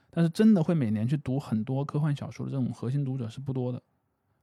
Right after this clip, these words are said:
更何况你还花钱去注册一个，呃，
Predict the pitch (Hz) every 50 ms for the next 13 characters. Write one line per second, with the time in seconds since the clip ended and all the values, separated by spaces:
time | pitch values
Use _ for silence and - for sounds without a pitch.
0 | _ - 220 214 180 156 143 135 - 170 160 135 110 110 117 120 123 - - 151
1 | 156 156 139 120 120 131 135 131 - 160 147 135 - - 143 131 117 107 110 113
2 | 127 131 127 120 117 113 - - 120 120 107 107 107 -